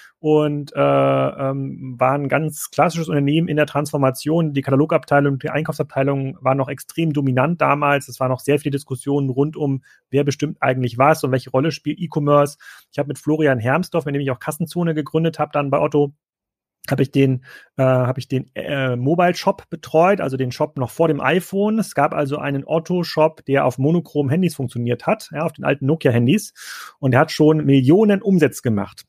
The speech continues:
Also damals schon, vor, äh, vor mittlerweile über fünfzehn Jahren gab's Leute, die auf einem Handy mit diesem Schwarz-Weiß-Display haben sich Küchen gekauft, ohne Witz.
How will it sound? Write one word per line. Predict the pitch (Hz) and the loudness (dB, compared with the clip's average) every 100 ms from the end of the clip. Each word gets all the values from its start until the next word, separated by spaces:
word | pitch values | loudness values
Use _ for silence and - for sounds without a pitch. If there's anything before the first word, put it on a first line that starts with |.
| - | -14
Also | 113 110 | -12 -2
damals | 131 156 139 110 | 2 2 2 0
schon, | - 107 101 | -4 -8 -8
vor, | - 120 120 120 _ - _ - | -2 2 2 -2 _ -20 _ -4
äh, | 123 120 | -2 -2
vor | 113 127 | -4 -4
mittlerweile | 139 131 127 | -2 0 0
über | 151 160 | 0 0
fünfzehn | 165 160 139 | -2 -6 -2
Jahren | 131 147 151 | 0 0 2
gab's | 131 - | 0 0
Leute, | 139 156 196 | 0 2 0
die | 165 165 | -4 -2
auf | 147 143 | -2 -2
einem | 131 117 | -6 -6
Handy | _ 180 214 185 147 196 226 | _ -4 -2 -2 -2 -2 -4
mit | 147 139 | -10 -8
diesem | 139 131 131 | -6 -4 -4
Schwarz-Weiß-Display | - 160 185 156 170 175 147 - 123 123 156 190 - _ - | 0 0 0 2 2 0 -8 -4 0 2 2 0 -10 _ -10
haben | 147 | -6
sich | 143 | -6
Küchen | - 247 190 | -2 0 0
gekauft, | 123 - 101 - - _ | 0 0 0 -2 -8 _
ohne | 156 165 | -4 0
Witz. | 127 - | 0 -2